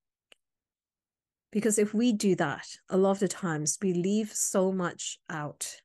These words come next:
Like, we leave so much possibilities out of the equation. We leave so much of opportunities out of the equation. We leave so much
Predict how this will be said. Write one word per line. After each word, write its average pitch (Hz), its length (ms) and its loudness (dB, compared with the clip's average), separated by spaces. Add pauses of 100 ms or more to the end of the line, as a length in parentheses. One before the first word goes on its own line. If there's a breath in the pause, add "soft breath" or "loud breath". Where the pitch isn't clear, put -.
(1400)
Like, 180 160 -2
we 185 120 2
leave 202 180 4
so 208 220 2
much 214 280 2
possibilities 170 800 0
out 156 320 -6
of - 140 -12
the 160 100 0
equation. 156 800 -4
We 185 140 -4
leave 175 200 -2
so 196 260 2
much 202 380 2
of 160 300 -2 (580 soft breath)
opportunities 190 880 2
out 160 160 -2
of 151 120 -8
the 156 140 0
equation. 156 600 -2
We 156 100 -2
leave 160 200 0
so 180 380 2
much 170 400 -2